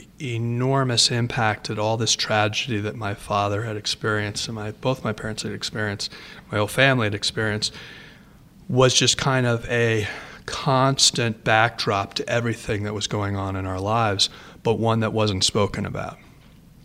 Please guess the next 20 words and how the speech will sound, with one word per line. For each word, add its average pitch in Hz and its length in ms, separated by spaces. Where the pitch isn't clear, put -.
So, 101 640
uh, 98 40
you 101 140
know, 104 80
here 110 220
in 104 80
Chicago, 107 680
you've 101 280
got 101 320
murders 107 840
and 101 160
these - 200
kids 110 300
growing 104 320
up 104 180
with - 140
toxic - 640
stress - 580
because - 500
they - 260